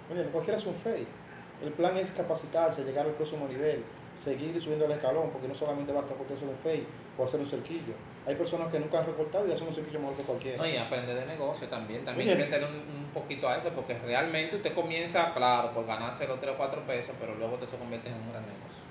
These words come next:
Speaker 1: Que yo espero que tengamos la otra oportunidad de seguir hablando de estos temas en, en otra variable, lo que ya sería, eh, marketing dentro de la barbería, eh,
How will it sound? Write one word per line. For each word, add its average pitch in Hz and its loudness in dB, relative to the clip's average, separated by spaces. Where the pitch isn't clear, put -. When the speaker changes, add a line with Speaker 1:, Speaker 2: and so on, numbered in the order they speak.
Speaker 1:
Que 143 0
yo 151 4
espero 175 8
que 175 4
tengamos 147 2
la 156 6
otra 156 2
oportunidad 156 0
de 156 4
seguir 127 -2
hablando 139 0
de 143 -2
estos 151 0
temas 151 0
en, 143 -2
en 127 -4
otra 139 0
variable, 147 2
lo 135 -4
que 123 -4
ya 127 2
sería, 127 0
eh, 113 -2
marketing 131 -2
dentro 127 -2
de 113 -2
la 117 0
barbería, 131 -2
eh, 117 0